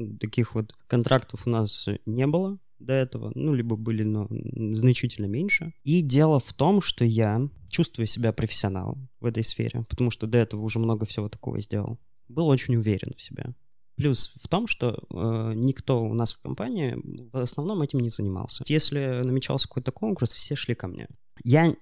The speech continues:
монополистом себя в компании чувствовал, что все знают, что вот Алексей у нас готовит заявки, он у нас профессионал в этой сфере. Вот, я немножко там свысока себя позиционировал.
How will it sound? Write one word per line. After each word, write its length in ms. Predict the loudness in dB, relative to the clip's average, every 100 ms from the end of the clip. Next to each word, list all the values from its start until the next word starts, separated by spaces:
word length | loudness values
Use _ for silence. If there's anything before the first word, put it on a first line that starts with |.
| -2
монополистом 760 | 0 2 0 -2 -4 -6 -8
себя 220 | -8 -4
в 80 | -2
компании 380 | -2 -2 0 -2
чувствовал, 480 | -2 -4 -2 -4 -4
что 400 | -6 -6 -6 -8 -12
все 220 | -4 -2
знают, 260 | 0 -2 -2
что 240 | -6 -10
вот 220 | -12 -4
Алексей 380 | -4 0 0 2
у 80 | 2
нас 180 | 2 2
готовит 400 | 2 2 2 0
заявки, 500 | 0 -2 -4 -6 -6
он 160 | -2 0
у 60 | 0
нас 140 | -2
профессионал 520 | -2 -4 -4 -2 -2
в 60 | -2
этой 180 | -2 -4
сфере. 380 | -6 -10 -12 -16 -20 -20 -20 -20
Вот, 340 | -2 2 4 2
я 100 | 4
немножко 420 | 6 6 4 -2
там 180 | -4 -8 -8
свысока 600 | -6 -2 -2 -2 -2 -4
себя 360 | -2 -2 -2 -4 -12 -4
позиционировал. 760 | 2 2 4 4 4 2 0 -4